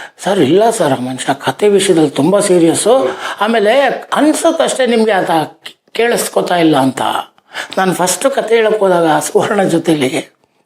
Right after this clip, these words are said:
ಭಯ ನನಗೆ. ಅಂಬರೀಷ್ ಕತೆ ಹೇಳಬೇಕು. ಸ್ವಲ್ಪ ಉಪೇಂದ್ರನ್ಗೆ, ಉಪೇಂದ್ರ ಹೇಳಿದ್ದ, "ಏನು ಕತೆ ಹೇಳ್ತೀಯ ನೀನು? ಅವ್ನು ನಿನ್ನ ಮುಖನೇ ನೋಡಲ್ಲ, ಹೋಗು" ಅಂದರು. ನಾವು ಹೋದೆ ಸರ್, ಅವ್ರು ಹಿಂಗೆ ಕೂತ್ಕೊಂಡ್ರು.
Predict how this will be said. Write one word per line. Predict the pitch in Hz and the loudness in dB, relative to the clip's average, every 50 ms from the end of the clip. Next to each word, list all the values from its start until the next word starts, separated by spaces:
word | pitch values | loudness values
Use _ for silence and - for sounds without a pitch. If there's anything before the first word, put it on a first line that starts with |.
| - 147 | -8 -4
ಭಯ | 151 175 175 220 262 233 262 | -2 0 2 2 2 2 2
ನನಗೆ. | 208 180 151 123 107 104 - - _ _ _ _ - | 0 0 0 0 -2 -4 -6 -10 _ _ _ _ -2
ಅಂಬರೀಷ್ | 190 202 220 233 240 214 220 - | 0 2 2 2 2 0 0 -2
ಕತೆ | - 202 180 185 190 | -2 -2 0 0 2
ಹೇಳಬೇಕು. | 185 175 175 165 147 - - 139 127 113 110 117 - - - - | 2 2 2 0 -2 -2 -2 -2 -2 -2 -4 -6 -10 -18 -12 -6
ಸ್ವಲ್ಪ | - 185 202 | -4 0 2
ಉಪೇಂದ್ರನ್ಗೆ, | 208 214 208 226 240 247 233 226 220 196 196 185 180 175 175 175 | 2 2 2 0 0 2 2 2 0 2 2 2 2 2 2 2
ಉಪೇಂದ್ರ | 180 202 208 208 240 254 247 240 214 | 2 2 0 0 0 0 2 2 2
ಹೇಳಿದ್ದ, | 202 185 185 180 139 | 2 2 2 2 2
"ಏನು | - 175 165 208 254 285 277 294 226 | 2 2 4 4 4 4 4 2 0
ಕತೆ | 233 233 233 214 | 0 0 0 0
ಹೇಳ್ತೀಯ | 196 180 165 160 160 151 | 0 2 0 0 0 0
ನೀನು? | 156 165 165 160 165 180 180 180 - _ _ - - - - | 0 0 -2 0 0 0 -2 -2 -6 _ _ -20 -16 -8 -2
ಅವ್ನು | - 262 262 220 | 0 0 2 2
ನಿನ್ನ | 269 247 220 | 2 2 2
ಮುಖನೇ | 208 208 208 220 220 226 220 | 2 0 0 0 0 0 0
ನೋಡಲ್ಲ, | 208 202 190 180 175 165 151 | 0 2 2 2 2 2 2
ಹೋಗು" | 160 170 170 165 160 | 2 2 2 2 0
ಅಂದರು. | 151 151 139 135 107 - _ _ _ _ _ _ _ _ _ _ _ _ _ _ _ _ _ _ _ _ _ _ - - | 0 0 -2 -2 -4 -8 _ _ _ _ _ _ _ _ _ _ _ _ _ _ _ _ _ _ _ _ _ _ -4 0
ನಾವು | 233 240 233 247 | 2 2 4 4
ಹೋದೆ | 269 247 185 139 | 2 2 0 0
ಸರ್, | - 127 117 131 | -2 -2 -2 0
ಅವ್ರು | 156 180 | 0 0
ಹಿಂಗೆ | 190 196 185 | 0 0 2
ಕೂತ್ಕೊಂಡ್ರು. | 196 226 226 - - - - - 127 123 - _ | 2 2 2 2 -2 -4 -6 -6 -10 -12 -12 _